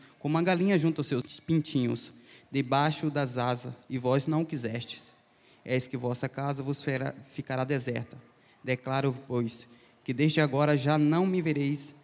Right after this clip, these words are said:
até que diz, 'Bendito aquele que vem em nome do Senhor.'" Essa palavra,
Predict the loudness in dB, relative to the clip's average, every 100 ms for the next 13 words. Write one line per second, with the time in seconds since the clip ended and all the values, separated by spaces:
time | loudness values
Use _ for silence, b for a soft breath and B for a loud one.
0 | _ -8 -6 -6 0 0 0 0 -2 -2
1 | -2 0 0 -4 -4 -4 -2 -4 -2 -2
2 | -2 -4 -6 -6 -10 _ _ _ _ _
3 | -4 -4 -2 -4 -2 -2 0 0 -2 -4
4 | -6